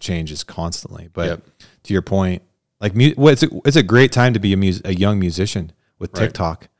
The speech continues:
Speaker 2: Yep.
Speaker 1: You can get discovered on TikTok today.
Speaker 2: Yep.
Speaker 1: One frickin' just recording on your iPhone.
Speaker 2: Well, the dude, the dude that Rogan had on, red hair
Speaker 1: Oh,
Speaker 2: dude,
Speaker 1: yeah.
Speaker 2: you know, I mean, that,
Speaker 1: Yeah.
Speaker 2: that's that guy, right?
Speaker 1: Oliver
Speaker 2: Like,
Speaker 1: Anthony?
Speaker 2: yeah, the Oliver Anthony. That, that's that guy.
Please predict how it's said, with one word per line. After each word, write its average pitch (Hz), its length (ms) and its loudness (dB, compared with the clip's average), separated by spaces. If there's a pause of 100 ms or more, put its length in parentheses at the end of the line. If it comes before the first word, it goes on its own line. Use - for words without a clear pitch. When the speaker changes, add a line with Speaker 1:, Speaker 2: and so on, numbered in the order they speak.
Speaker 2:
Yep. 120 140 -6
Speaker 1:
You 170 80 2
can 175 80 2
get 117 120 0
discovered 107 400 -2
on 98 80 -4
TikTok 98 400 -10
today. 87 500 -6
Speaker 2:
Yep. 110 180 2
Speaker 1:
One 170 360 4 (200)
frickin' 160 380 0
just - 260 0
recording 180 460 -2
on 170 120 0
your 151 100 -2
iPhone. 135 180 0
Speaker 2:
Well, 135 220 10
the 123 80 6
dude, 123 500 4 (140)
the 101 100 -2
dude 104 460 -2
that 90 240 -4 (680)
Rogan 104 440 -2
had 90 240 -4
on, 85 540 -8
red 92 180 -6
hair 92 140 -6
Speaker 1:
Oh, 165 160 8
Speaker 2:
dude, 208 100 10
Speaker 1:
yeah. 214 180 4
Speaker 2:
you 101 120 -2
know, 95 80 -4
I - 20 -6
mean, 104 180 -4
that, 113 120 4
Speaker 1:
Yeah. 110 80 4
Speaker 2:
that's 117 300 0
that 113 200 0
guy, 117 180 0
right? 117 160 4
Speaker 1:
Oliver 120 180 6
Speaker 2:
Like, 110 80 6
Speaker 1:
Anthony? 135 500 -2
Speaker 2:
yeah, 170 180 4
the 101 100 0
Oliver 110 320 2
Anthony. 123 300 -8
That, 117 300 -6 (580)
that's 120 220 0
that 123 160 0
guy. 127 200 0